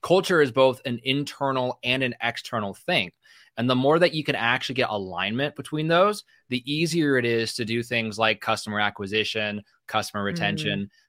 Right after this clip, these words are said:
Speaker 1: because you have that through line. You have something that connects front to back so
Speaker 2: Yeah.
Speaker 1: that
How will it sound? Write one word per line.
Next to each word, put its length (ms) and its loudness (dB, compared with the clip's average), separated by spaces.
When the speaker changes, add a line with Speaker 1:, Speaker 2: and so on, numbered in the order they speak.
Speaker 1:
because 300 0
you 100 -2
have 680 6
that 360 4
through 380 -4
line. 440 -6
You 120 -10
have 320 2
something 360 -6
that 140 -4
connects 320 -2
front 300 -6
to 100 -16
back 420 0
so 160 0
Speaker 2:
Yeah. 80 4
Speaker 1:
that 260 6